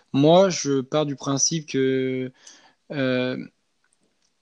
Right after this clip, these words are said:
la performance, c'est une pyramide, en quelque sorte, et que je veux que la pyramide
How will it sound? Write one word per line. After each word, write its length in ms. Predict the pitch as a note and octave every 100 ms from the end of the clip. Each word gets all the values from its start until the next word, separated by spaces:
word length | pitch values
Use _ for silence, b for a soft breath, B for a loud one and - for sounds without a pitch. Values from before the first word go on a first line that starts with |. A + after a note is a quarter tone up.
| _ _ -
la 140 | D3 C3+
performance, 640 | - D3 - C#3 D#3 D#3
c'est 180 | C3+ -
une 140 | C3
pyramide, 440 | - C3+ C3 D#3 E3
en 120 | B2+
quelque 280 | C3 A#2 B2
sorte, 320 | D#3 E3 -
et 60 |
que 480 | A#2 B2+ B2 B2+ B2+
je 140 | A#2+ -
veux 60 |
que 100 | C3+
la 60 | A#2+
pyramide 520 | - C3 C3 D3 D3